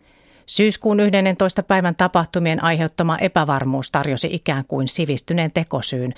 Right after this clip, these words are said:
viattoman väestön joukkomurhaamiseen Afganistanissa, Irakissa ja Pakistanissa. Toisin kuin Al-Qaida ja isis-järjestö,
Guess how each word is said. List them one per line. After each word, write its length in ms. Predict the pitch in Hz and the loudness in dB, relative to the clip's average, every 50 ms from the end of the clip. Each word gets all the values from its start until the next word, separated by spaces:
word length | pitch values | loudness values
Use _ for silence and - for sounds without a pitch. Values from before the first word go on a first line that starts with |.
| - - - - - - | -12 -18 -20 -8 -2 0
viattoman 520 | 185 180 160 - - 180 165 160 151 147 | 2 2 0 0 -2 -2 0 0 0 0
väestön 420 | 165 160 151 143 - - 147 139 143 160 | 0 0 0 0 -2 -2 -2 0 0 2
joukkomurhaamiseen 1120 | 151 143 135 - - 135 139 139 135 131 113 135 123 117 127 120 - - 135 131 131 - - - - - | 0 0 0 -2 -2 -2 -2 -2 -4 -6 -8 -8 -6 -6 -4 -4 -2 -2 -2 -4 -4 -6 -12 -20 -8 -4
Afganistanissa, 920 | - 151 139 - - 135 120 120 - - - 127 120 139 - - - 143 - - - | -2 -2 -2 -2 -4 -6 -4 -6 -6 -6 -6 -6 -6 -4 -4 -4 -4 -4 -6 -6 -4
Irakissa 480 | 180 160 143 127 - 143 - - - | -2 -2 -2 -4 -4 -4 -4 -2 -2
ja 100 | 165 156 | -2 -2
Pakistanissa. 800 | - - 123 - - 113 - - - - - - - - - - - - _ _ _ _ _ _ _ _ _ _ _ _ _ _ _ _ _ _ _ - - - - - - | -2 -4 -4 -4 -6 -8 -8 -8 -8 -10 -8 -8 -6 -6 -6 -8 -8 -12 _ _ _ _ _ _ _ _ _ _ _ _ _ _ _ _ _ _ _ -20 -20 -20 -20 -6 0
Toisin 300 | 175 180 175 - 214 170 | 0 2 2 2 0 0
kuin 200 | - 196 180 - - | 0 0 0 2 2
Al-Qaida 500 | 196 190 - - 208 226 214 185 170 165 | 0 2 2 2 4 4 4 2 2 0
ja 120 | 160 147 - | 0 0 -2
isis-järjestö, 840 | - 214 - 190 135 - 151 123 123 - 139 131 - - - 127 | -2 -2 0 0 -2 -2 -2 -4 -4 -4 -6 -6 -6 -6 -6 -8